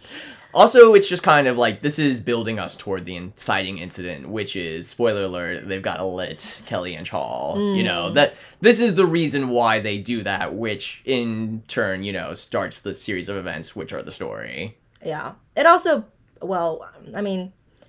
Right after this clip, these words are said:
Speaker 2: I already gave the spoiler that, like, Anne is, will be the mastermind behind actually saving the family by proposing that they, not, she doesn't propose it, but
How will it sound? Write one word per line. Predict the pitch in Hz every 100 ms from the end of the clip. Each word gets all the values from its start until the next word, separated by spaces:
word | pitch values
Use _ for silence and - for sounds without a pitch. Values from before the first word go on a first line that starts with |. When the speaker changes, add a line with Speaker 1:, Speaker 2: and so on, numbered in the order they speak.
| _ _ - -
Speaker 2:
I |
already | 202 202
gave | 190 185
the |
spoiler | - 160 160 156
that, | 160 151 -
like, | 151 -
Anne | 202 202
is, | 185 175
will | 170 175
be |
the | 170
mastermind | 165 160 190 175 165 165
behind | 160 170 165 160 175
actually | 170 - 170
saving | - 170 165 165
the | 160 156 143 -
family | 175 170 160 160 165 165
by | 160 156 156 - _ _ _ _
proposing | 220 202 202 180
that | 170 165
they, | 151 -
not, | 214 - 190
she | - 262
doesn't | 277 214
propose | 170 156 151
it, | 147
but | 156 151